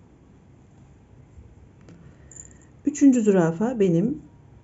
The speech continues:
sinek kanadımı yapacağım yuvam.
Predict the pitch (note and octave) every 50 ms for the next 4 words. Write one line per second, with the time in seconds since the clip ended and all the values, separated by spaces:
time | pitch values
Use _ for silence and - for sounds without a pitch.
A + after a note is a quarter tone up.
0 | - - - - _ - - - _ - - - - - - _ _ _ _ _
1 | - - - - - _ _ _ - - - A#3+ G#3+ G#3 F#3+ - G#3 F#3 F3 D#3+
2 | D#3+ D#3+ E3 E3+ F#3+ G#3 G3+ G#3 - F3 - E3+ D#3+ E3+ G3 A3+ C#4+ D#4 - -
3 | - - - - - _ - - - - - - - - - - A#3+ G#3+ G3 F3+
4 | D#3+ D3+ D#3 F3 A3+ D4+